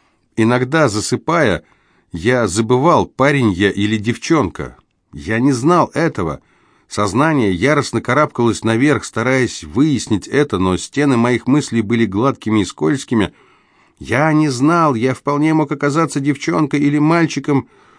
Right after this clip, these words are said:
но потом сознание обретало опору, и я, распахнув глаза, сдерживая бушующий в груди ужас, приходил к выводу, что я не девчонка, а парень. И если уж со мной происходит нечто подобное,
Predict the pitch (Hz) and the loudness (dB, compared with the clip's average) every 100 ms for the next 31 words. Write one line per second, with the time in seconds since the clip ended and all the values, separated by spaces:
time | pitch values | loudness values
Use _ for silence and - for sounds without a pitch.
0 | _ - 98 110 120 117 135 113 104 90 | _ -8 -2 0 0 2 2 2 0 0
1 | 107 95 90 82 95 - 82 85 120 - | 0 2 0 0 -2 -2 0 0 0 -2
2 | 156 104 87 90 98 85 - 87 - 85 | 0 0 0 0 0 -2 -6 -6 -4 -4
3 | 76 85 82 82 139 135 _ _ _ - | -2 -2 -2 0 -2 -4 _ _ _ -16
4 | 80 95 113 82 90 85 87 85 82 95 | -6 2 2 2 -2 0 2 0 -2 -4
5 | - 120 95 78 - 82 80 92 87 95 | 0 0 0 -4 -6 -6 -2 -4 -2 -6
6 | - 131 151 101 82 82 - 95 90 92 | -2 -2 0 0 -4 -8 -4 -4 -2 -4
7 | - 139 127 98 87 - - _ - - | -2 -2 0 -2 -4 -8 -20 _ -18 -6
8 | 98 110 101 80 82 - 123 131 120 - | 0 0 0 -2 -6 -4 0 0 0 -2
9 | 110 - 82 69 58 - _ _ _ _ | -4 -4 -8 -10 -16 -20 _ _ _ _
10 | _ _ _ 107 110 123 - 104 85 - | _ _ _ 0 2 2 2 0 0 0
11 | 104 98 87 87 90 - 104 90 82 95 | 2 2 0 0 -2 -2 -4 -2 -2 -2
12 | 87 - - 87 82 135 101 87 76 | -2 -4 -6 -4 0 0 0 -2 -4